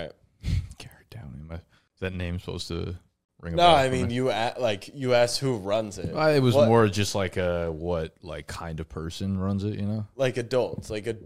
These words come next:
Speaker 1: full-blown adults with
Speaker 2: A whole ass
Speaker 1: children
Speaker 2: adult?
Speaker 1: run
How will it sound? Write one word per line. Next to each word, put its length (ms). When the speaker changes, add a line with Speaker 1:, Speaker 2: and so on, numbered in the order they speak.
Speaker 1:
full-blown 600
adults 500
with 80
Speaker 2:
A 60
whole 340
ass 220
Speaker 1:
children 120
Speaker 2:
adult? 300
Speaker 1:
run 560